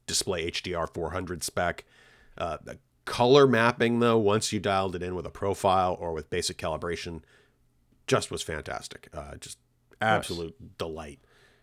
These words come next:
Speaker 1: And I look forward to checking this out a little bit more maybe in the upcoming weeks.
Speaker 2: So I gotta read this. Uh, this is my favorite introduction to a web page from a company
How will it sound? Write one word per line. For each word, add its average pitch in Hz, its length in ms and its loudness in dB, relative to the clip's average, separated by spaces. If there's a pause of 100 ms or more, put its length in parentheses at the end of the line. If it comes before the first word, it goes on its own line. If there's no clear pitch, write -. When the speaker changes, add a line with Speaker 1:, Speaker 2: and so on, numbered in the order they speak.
(120)
Speaker 1:
And 78 360 -8 (500)
I - 120 0
look - 200 -2
forward 87 260 -6
to - 60 -20
checking 92 300 -4
this 95 180 -6
out 120 300 -6
a 101 80 -10
little 95 180 -2
bit 98 140 -4
more 104 220 -8
maybe 69 460 -12
in 82 320 -8
the 85 140 -8
upcoming 85 420 -6
weeks. - 280 -6 (760)
Speaker 2:
So 160 200 6 (240)
I 156 100 8
gotta 156 180 8
read 131 260 4
this. - 360 4 (100)
Uh, 107 360 4
this 135 180 2
is 143 160 -6
my 117 160 6
favorite 113 420 4
introduction 101 960 -4
to 98 360 -4
a 92 60 -6
web 92 320 -6
page 90 400 -4
from 95 220 -6
a 95 60 -10
company 92 500 -8